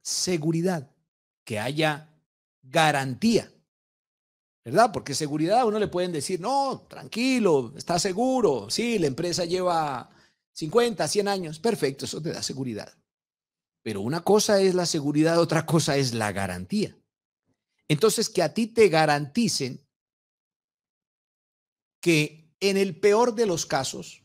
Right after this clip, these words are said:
por ejemplo, hay garantía de cero pérdida. Ah, eso está muy bien.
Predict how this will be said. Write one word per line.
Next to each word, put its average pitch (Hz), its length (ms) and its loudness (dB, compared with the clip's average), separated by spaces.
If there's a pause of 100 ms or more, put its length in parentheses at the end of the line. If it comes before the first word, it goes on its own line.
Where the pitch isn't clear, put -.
(100)
por 104 160 -10
ejemplo, 156 520 -4 (680)
hay 127 120 -2
garantía 135 540 -4
de 113 120 -8
cero 135 320 -2
pérdida. - 440 -14 (1300)
Ah, 104 200 -4
eso 101 160 -6
está 147 160 -2
muy 151 100 -2
bien. 180 320 -4